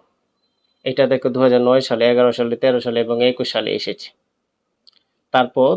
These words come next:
তিন নং প্রশ্নটি লক্ষ্য করো, হিসাব বিজ্ঞানের গুরুত্ব ও প্রয়োজনীয়তা আলোচনা করো। এই প্রশ্নটি এসেছে সতেরো সালে এবং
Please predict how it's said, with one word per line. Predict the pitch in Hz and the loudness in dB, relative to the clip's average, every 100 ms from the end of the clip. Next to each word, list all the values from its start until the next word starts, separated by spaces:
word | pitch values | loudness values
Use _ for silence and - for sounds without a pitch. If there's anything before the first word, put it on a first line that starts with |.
| - | 0
তিন | 156 151 | 2 4
নং | 139 | 2
প্রশ্নটি | - 113 123 131 | -2 -6 -6 -4
লক্ষ্য | 123 117 117 | -4 -2 -2
করো, | 117 120 202 240 _ _ _ _ - | 0 2 0 -2 _ _ _ _ -6
হিসাব | 135 143 | -2 0
বিজ্ঞানের | 143 143 139 123 | 0 4 4 4
গুরুত্ব | 131 151 151 127 | 2 2 2 0
ও | |
প্রয়োজনীয়তা | - 131 131 135 131 117 | 2 0 0 -2 -2 0
আলোচনা | 117 123 127 117 | 0 0 -2 -2
করো। | 113 104 120 214 - - | -4 -4 -2 -2 -4 -6
এই | 123 | -4
প্রশ্নটি | - 120 - 120 | 0 -2 -2 -8
এসেছে | 120 135 139 | -6 -6 -4
সতেরো | 139 135 - 139 | -4 -4 -4 -6
সালে | 113 113 | -4 -4
এবং | 113 | -4